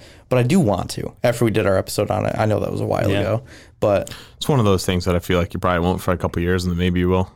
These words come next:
Speaker 1: Yeah.
Speaker 3: Like, I do that with games where I'm like, "Oh, I'm gonna get back into that," and I don't.
Speaker 1: Yeah, yeah.
Speaker 2: I almost picked Indivisible 'cause I really like that game.
Speaker 3: What is
Speaker 1: Oh,
Speaker 3: that?
Speaker 1: yeah.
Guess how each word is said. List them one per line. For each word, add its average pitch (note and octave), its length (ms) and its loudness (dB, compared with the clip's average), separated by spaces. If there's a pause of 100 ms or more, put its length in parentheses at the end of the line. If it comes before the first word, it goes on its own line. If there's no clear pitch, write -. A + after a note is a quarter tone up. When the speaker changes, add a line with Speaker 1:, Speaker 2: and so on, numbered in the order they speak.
Speaker 1:
Yeah. G#2 300 2
Speaker 3:
Like, G2+ 120 -4
I G#2 80 -2
do F2+ 100 -2
that D#2+ 120 2
with E2 140 -2
games E2 240 -4
where F#2 60 -2
I'm E2+ 80 -2
like, - 160 -8
"Oh, B3 80 0
I'm B3 160 4
gonna B3+ 140 2
get A3+ 160 -2
back G#3 200 -2
into F#3 120 4
that," F#2 160 0
and E2+ 80 0
I E2+ 100 0
don't. E2 240 -2 (140)
Speaker 1:
Yeah, F3+ 160 0 (240)
yeah. C3 140 0 (520)
Speaker 2:
I B2+ 80 0
almost C#3+ 240 0
picked G#2 200 -4
Indivisible F#2+ 640 -2
'cause - 160 -10
I G#2 60 -2
really G2+ 240 -6
like E2+ 220 -10
that G2 180 -12
game. G#2 260 -12
Speaker 3:
What F3 140 2
is F#3+ 440 2
Speaker 1:
Oh, - 40 -4
Speaker 3:
that? - 60 0
Speaker 1:
yeah. - 200 0